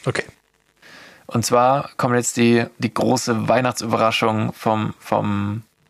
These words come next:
Speaker 2: von einem der zwei heiligen Könige. Ähm, und zwar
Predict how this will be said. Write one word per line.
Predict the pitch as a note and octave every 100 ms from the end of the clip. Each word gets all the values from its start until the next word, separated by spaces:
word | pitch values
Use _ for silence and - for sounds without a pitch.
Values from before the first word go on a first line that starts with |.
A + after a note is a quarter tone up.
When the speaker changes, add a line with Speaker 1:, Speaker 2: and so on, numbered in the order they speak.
| -
Speaker 2:
von | -
einem | - G#2+ G#2+ G2+
der | G#2
zwei | - - G#2
heiligen | G#2+ G#2+ G#2+
Könige. | A2+ G#2+ G2+ A#2 - - - - - -
Ähm, | - G#2 G#2 G2+ G#2 A2 _ _ _ _ _ -
und | - A2
zwar | - G#2 G2 G#2+ D#3